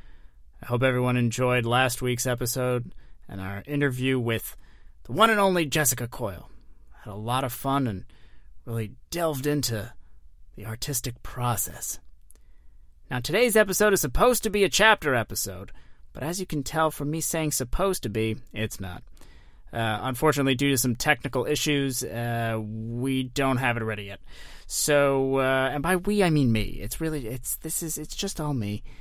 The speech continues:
Um, so, uh, it's, it's close. We're hard at work. Again, I say we,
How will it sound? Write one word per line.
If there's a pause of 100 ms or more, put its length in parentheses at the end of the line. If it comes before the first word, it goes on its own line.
(640)
Um,
so, (140)
uh, (240)
it's,
it's
close.
We're
hard
at
work. (320)
Again,
I
say
we,